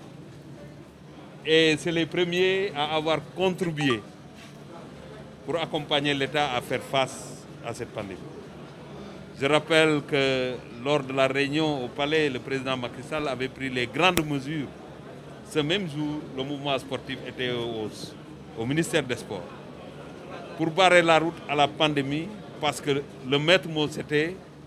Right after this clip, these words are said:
il n'est pas question que le sport soit le couloir de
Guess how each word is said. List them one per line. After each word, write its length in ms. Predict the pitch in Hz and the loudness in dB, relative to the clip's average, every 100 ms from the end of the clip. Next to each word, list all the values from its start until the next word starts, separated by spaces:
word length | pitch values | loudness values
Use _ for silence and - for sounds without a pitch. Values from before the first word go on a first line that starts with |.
| - - | -16 -4
il 140 | 139 | 0
n'est 120 | 147 | 2
pas 180 | 143 170 | 4 2
question 460 | 160 165 - 151 151 | 4 0 0 -2 -4
que 120 | 139 | -4
le 140 | 131 | -4
sport 320 | 135 - 143 131 | -4 -2 -4 -4
soit 420 | - 135 131 131 - - - - - - 113 | -2 2 2 0 -10 -16 -16 -16 -16 -10 -6
le 80 | |
couloir 360 | 120 156 165 175 | -4 4 6 6
de 140 | 139 | 4